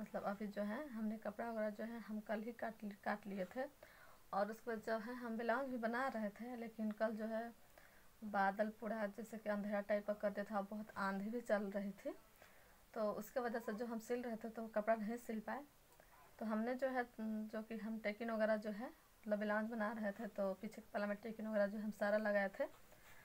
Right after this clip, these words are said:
और उसके बाद जो है कल भी बारिश भी वगैरह जो सब होने लगी, तो हम चल गए थे खेत तरफ, जो कि लकड़ी वगैरह जो है थोड़ा थोड़ा बहुत सारा जो हम रख रहे थे,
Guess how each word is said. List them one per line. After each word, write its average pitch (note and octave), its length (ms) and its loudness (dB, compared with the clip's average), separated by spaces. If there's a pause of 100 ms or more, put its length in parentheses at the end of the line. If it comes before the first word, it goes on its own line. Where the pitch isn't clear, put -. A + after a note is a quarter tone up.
(400)
और A3 240 6
उसके A3+ 200 0
बाद B3 260 10 (160)
जो A#3+ 120 4
है C4 160 6
कल A#3 240 4
भी A#3 120 -2
बारिश G#3+ 480 2
भी A3+ 100 -2
वगैरह G#3+ 300 4
जो G#3 180 -4
सब G#3 300 0
होने G3+ 160 0
लगी, G3+ 240 0
तो A3+ 140 -8
हम G#3 120 -2
चल G#3 180 2
गए A3 120 -2
थे G#3+ 120 -6
खेत G#3 300 -6
तरफ, B3 180 2
जो G#3+ 180 -4
कि A3 160 -8 (1040)
लकड़ी G#3+ 260 -2
वगैरह G#3+ 280 -4
जो G#3 140 -6
है G#3 200 0
थोड़ा G3+ 220 -4 (120)
थोड़ा G3+ 140 2
बहुत G3+ 240 -2
सारा G#3 280 -2
जो G#3 160 -4
हम G#3+ 260 -4 (1080)
रख A#3 220 6
रहे A3 200 6
थे, C4 200 -4